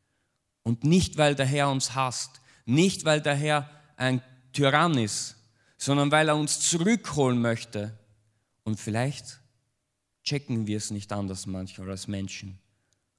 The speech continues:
als nur wenn der Herr die Rute rausholt. Und der Herr geht ins Extreme, liebe Leute, liebe Geschwistern, dass er uns zu sich holt, dass er uns bei sich hält. Warum? Weil er uns heilig haben möchte, weil er uns bei sich haben möchte,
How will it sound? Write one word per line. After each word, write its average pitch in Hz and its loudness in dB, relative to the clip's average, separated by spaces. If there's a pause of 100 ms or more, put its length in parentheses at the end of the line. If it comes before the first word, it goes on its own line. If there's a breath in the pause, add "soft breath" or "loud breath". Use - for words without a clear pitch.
(120)
als 104 -8
nur 135 0
wenn 120 -2
der 113 -4
Herr 110 -4
die 107 -6
Rute 107 -8
rausholt. 90 -12 (840)
Und - -10
der 107 -2
Herr 127 2
geht 143 -2
ins 139 0
Extreme, 127 -2
liebe 107 -4
Leute, 101 -6 (340)
liebe 107 0
Geschwistern, 113 -4 (360 soft breath)
dass 107 -2
er 117 0
uns 110 -2
zu - -4
sich 113 -4
holt, 95 -8 (300 soft breath)
dass 117 -2
er 123 4
uns 120 2
bei 113 0
sich 131 -2
hält. 95 -6 (120)
Warum? 120 0 (340 loud breath)
Weil 127 2
er 127 6
uns 123 2
heilig 151 4
haben 110 0
möchte, 98 -8 (240 loud breath)
weil 143 6
er 139 6
uns 139 2
bei 131 4
sich 165 4
haben 110 2
möchte, 101 -4